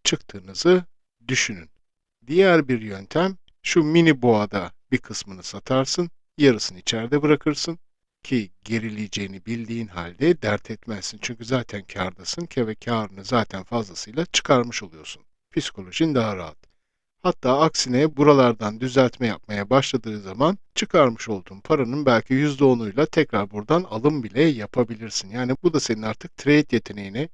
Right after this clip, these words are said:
ve buna ayırabileceğin disiplin ve zamanla alakalı bir şey. Ama bakın, bir de bu işi şu şekilde düşünün. Şöyle bir döngüyü sabredin.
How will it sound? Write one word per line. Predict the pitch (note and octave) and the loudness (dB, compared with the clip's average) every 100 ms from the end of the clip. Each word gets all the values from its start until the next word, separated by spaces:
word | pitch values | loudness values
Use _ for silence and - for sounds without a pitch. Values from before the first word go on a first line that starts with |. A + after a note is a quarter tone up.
| _ | _
ve | D#3 C3+ | 4 4
buna | D3 | 4
ayırabileceğin | D3 C3+ C3 B2 A#2+ A2+ D3+ D3+ | 6 6 4 2 0 2 2 0
disiplin | C3 B2+ - F3+ E3+ | -4 -4 2 4 4
ve | C3+ | 4
zamanla | B2+ C3 E3 D#3 G#2 | 4 6 6 4 0
alakalı | F2 E2 - F2+ | -2 -10 -12 -14
bir | - | -4
şey. | - - - _ _ _ | -4 -6 -18 _ _ _
Ama | F3+ F3 F3 | 0 4 6
bakın, | D#3+ B2 G2+ | 4 2 -2
bir | C#3 C#3+ | 0 2
de | A#2+ A#2+ | 2 2
bu | D3+ | 2
işi | B2 - D#3 | 2 0 0
şu | C#3+ - | 0 0
şekilde | C#3 A#2 - A2 G#2 G2 | 0 -2 -8 -12 -12 -14
düşünün. | - - - _ | -10 -10 -10 _
Şöyle | - - F#3+ D3 C3 | 4 10 10 10 4
bir | C3+ | 2
döngüyü | - B2+ B2 G2 F2+ | 4 4 2 -8 -10
sabredin. | - B2 C#3+ D3 C3 B2 | -4 4 4 6 2 2